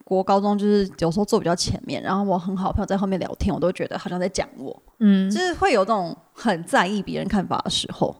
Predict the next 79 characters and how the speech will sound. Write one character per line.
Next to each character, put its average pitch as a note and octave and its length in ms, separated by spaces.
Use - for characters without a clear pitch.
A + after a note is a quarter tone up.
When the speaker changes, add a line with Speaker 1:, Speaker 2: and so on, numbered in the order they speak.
Speaker 2:
对， F3+ 400
对。 C3 200
Speaker 1:
嗯。 G#3+ 160
Speaker 2:
第 C#4 100
七 C#4 200
题， A#3 120
你 F#3+ 140
总 F#3+ 240
是 B3+ 240
盲 F3+ 140
目 G#3+ 280
自 G3 240
信， F#3+ 280
为 G3 180
自 G3 140
己 E3+ 120
失 F#3+ 220
败 F#3+ 180
找 G2+ 220
借 G3+ 220
口， - 180
不 G#3 140
检 C#3+ 240
讨 E3+ 160
自 F3+ 200
我 A2+ 160
原 G2+ 240
因。 D3 240
这 D4+ 100
会 - 20
不 E4 60
会 E4 60
太 D#4+ 80
凶 G3 360
啊？ F#3 80
<laughs> A#3+ 220
Speaker 1:
好 A#3+ 160
凶 D#4+ 640
哦。 B3+ 340
这 - 140
一 A#4 100
题 F4+ 60
我 D#4 100
想 E4+ 180
回 A3+ 200
答 A3 180
否， G3+ 340
但 B3+ 120
是 D#4+ 80
我 A#3 120
觉 G#3+ 120
得 G#3+ 40
如 A#3+ 60
果 C#4+ 100
我 F#3+ 180
妈 A3 260
来 G#3+ 140
答 F#3+ 200
这 A3 120
一 A3+ 40
题 G#3+ 120
的 G#3 40
话， A3 100
应 A3 60
该 A3+ 80
回 A3+ 140
答 F3+ 160
是。 A3 380
<laughs> - 680
但 - 420
我 D4 60
觉 D4+ 80
得 E4+ 60
我 E4 80
被 D#4+ 160
骂 D4 240
的 A3 60
感 G3+ 220
觉， F3+ 520